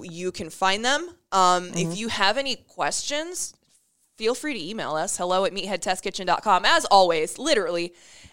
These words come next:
Speaker 1: any question you have ever about anything we talk about on the show, just shoot us an email. We're happy to respond. We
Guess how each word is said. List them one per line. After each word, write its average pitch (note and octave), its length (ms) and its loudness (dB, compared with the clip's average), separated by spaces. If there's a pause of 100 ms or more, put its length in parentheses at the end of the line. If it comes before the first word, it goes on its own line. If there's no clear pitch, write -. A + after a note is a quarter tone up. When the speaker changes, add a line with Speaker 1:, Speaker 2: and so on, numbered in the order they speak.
(120)
Speaker 1:
any E4+ 220 2
question A3 400 2
you G#3 100 -4
have F#3 280 4
ever F#3 340 4
about F3 220 2
anything A3+ 360 -2
we F#3+ 100 -6
talk F3+ 220 -4
about F3+ 180 2
on E3 80 -6
the D#3 60 -12
show, D#3+ 240 -4
just A3 180 -4
shoot C4 140 -2
us F#3 160 -6
an D#3+ 80 -14
email. D#3 240 -12
We're E3 80 -6
happy D#3+ 240 -6
to D#3+ 80 -8
respond. D#3+ 520 -6
We G3 380 -6